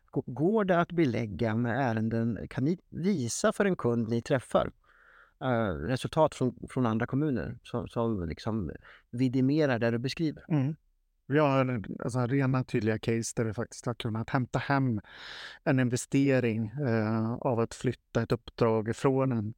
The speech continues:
Speaker 2: specialist till kontaktcenterfunktionen. Eh, där vi kan leverera en, en mer kvalitativ service avseende tillgänglighet, eh, snabbare svar. Och i det här fallet, eh, så handlar det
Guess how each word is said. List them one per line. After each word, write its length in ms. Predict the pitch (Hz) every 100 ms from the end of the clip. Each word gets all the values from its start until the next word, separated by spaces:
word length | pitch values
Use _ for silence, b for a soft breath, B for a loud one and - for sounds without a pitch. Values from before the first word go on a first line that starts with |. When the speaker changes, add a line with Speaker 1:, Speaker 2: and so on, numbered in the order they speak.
| _
Speaker 2:
specialist 1200 | - - - - 135 - 131 117 117 - - -
till 500 | - 131 127 104 123
kontaktcenterfunktionen. 1000 | - 131 123 120 127 98 98 104 107 107 - B B B B -
Eh, 200 | 113 - - _ _ _ - _ _ _
där 200 | - 151
vi 80 | 139
kan 140 | 139
leverera 580 | 131 123 123 120 117 113 113 _ _ _ _ _
en, 200 | 127 107
en 420 | 123 117 110 107 143
mer 160 | 147
kvalitativ 480 | - 135 101 131 113
service 480 | 107 117 104 117 - _ _
avseende 560 | - 120 117 123 113 98
tillgänglighet, 800 | - 113 110 107 110 117 _ - 113
eh, 180 | 107 104 - - -
snabbare 360 | - 123 120
svar. 360 | 120 107 110 113 B B B B B B - _
Och 200 | - 123
i 40 |
det 80 | 117
här 80 | 127
fallet, 540 | 156 131 127 _ -
eh, 240 | 131 120 117
så 160 | -
handlar 260 | 120 117 113
det 180 | 113